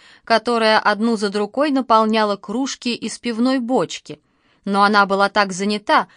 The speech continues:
отвечая на шутки посетителей, что меня попросту не заметила. В конце концов,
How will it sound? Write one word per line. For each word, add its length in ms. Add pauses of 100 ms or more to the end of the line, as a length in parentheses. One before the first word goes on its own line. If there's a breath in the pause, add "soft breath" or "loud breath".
(140 soft breath)
отвечая 560
на 140
шутки 320
посетителей, 840 (180 soft breath)
что 260
меня 280
попросту 520
не 140
заметила. 720 (480)
В 100
конце 300
концов, 600